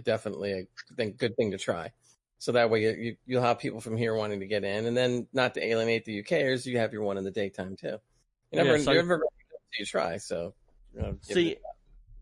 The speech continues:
Speaker 2: I'm thinking maybe do one daytime, one nighttime podcast,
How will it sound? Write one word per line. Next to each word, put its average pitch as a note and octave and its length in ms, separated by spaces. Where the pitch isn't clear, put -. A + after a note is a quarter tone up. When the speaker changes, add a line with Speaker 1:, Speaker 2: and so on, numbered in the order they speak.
Speaker 2:
I'm F#3+ 160
thinking F#3 400
maybe D#3+ 320
do D3+ 220
one F3 320
daytime, C3 720
one D3 280
nighttime A#2 680
podcast, B2+ 640